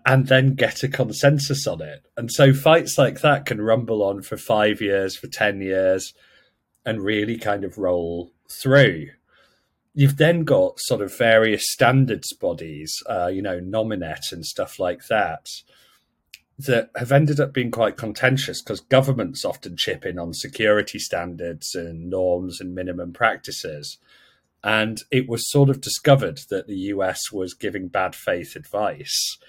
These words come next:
Uh, you know, Edward Snowden found that sometimes the U S was sort of deliberately weakening these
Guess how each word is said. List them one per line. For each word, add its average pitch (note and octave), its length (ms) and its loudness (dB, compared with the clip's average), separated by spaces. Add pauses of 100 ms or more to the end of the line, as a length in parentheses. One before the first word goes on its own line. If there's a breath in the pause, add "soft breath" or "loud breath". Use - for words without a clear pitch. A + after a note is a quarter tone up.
(400 soft breath)
Uh, F2 340 0
you A2 120 -6
know, F#2 200 -2
Edward A2 320 -4
Snowden G#2 540 0
found F2+ 300 -6
that D#2 100 -12
sometimes D#2+ 840 -6
the F#2+ 140 -10
U F#2 200 -4
S - 220 -8
was - 240 -10 (420)
sort - 220 -8
of F#2 100 -10
deliberately G2 960 -6 (160)
weakening A2+ 640 -6
these E2 260 -12